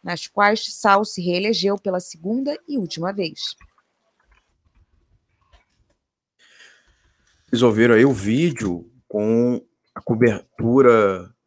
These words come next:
Speaker 2: internacional sobre os protestos no Senegal, né? Senegal, na África, ex-colônia francesa, tem um papel nos protestos, questões envolvendo o imperialismo, sobre a economia local.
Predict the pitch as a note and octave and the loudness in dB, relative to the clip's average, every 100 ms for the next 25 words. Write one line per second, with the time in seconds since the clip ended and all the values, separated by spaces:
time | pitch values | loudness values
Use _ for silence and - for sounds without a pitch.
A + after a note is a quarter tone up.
0 | _ _ _ _ _ A2 G#2+ A2 G#2 A2 | _ _ _ _ _ -10 -4 -4 -4 -6
1 | - F#2+ G#2 A#2+ A#2+ - - - A2+ A#2+ | -6 -2 0 0 -4 -10 -10 -6 -2 0
2 | C3+ C#3 - - - B2 A2+ - A#2+ - | 0 -4 -8 -8 -2 -2 0 -2 -4 -4
3 | B2 A#2+ A#2+ D3+ - - C#3+ D#3+ A#2+ G2+ | -8 -6 -4 0 0 2 -2 -4 -4 0
4 | G2 F2 F#2+ G#2+ C3 - G2 G2+ F2 F2 | 0 0 -4 -10 -10 -10 -6 -4 0 2
5 | G#2+ A2+ B2 - _ _ _ _ _ G2 | 4 4 2 -6 _ _ _ _ _ -4
6 | G#2+ G2 G2 A#2 - B2 A#2 G#2+ C#2+ A#2 | -2 0 2 0 0 -6 -4 -2 0 -2
7 | B2+ - G#2+ G2 G#2 G2 - E2+ - - | -4 -6 -4 -2 -4 -6 -10 -6 -4 -2
8 | G#2+ B2 A#2+ A#2+ A2 _ G2 G2 G2 F#2+ | -2 -2 -2 -6 -8 _ -6 -4 -4 -2
9 | - G2+ F#2+ F#2 - _ _ - - G2 | 2 2 2 -2 -14 _ _ -12 -6 -4
10 | F2+ - G2 G2 - - _ - F2 D#2 | -2 0 0 0 -4 -16 _ -18 -16 -14
11 | - F#2+ - G2+ F2+ F2 F#2+ F#2 F2 F2 | -8 -6 -4 -4 -4 -6 -6 -8 -8 -8
12 | E2 D#2+ G2+ G2 F#2+ E2 _ _ _ _ | -6 -6 -8 -8 -12 -14 _ _ _ _
13 | _ _ _ - E2+ F#2+ - F2+ E2+ F2+ | _ _ _ -12 -6 -4 -4 -4 -4 -2
14 | E2+ D#2 - F#2+ G#2 A2 A#2 A#2 | -4 -6 0 2 4 4 4 0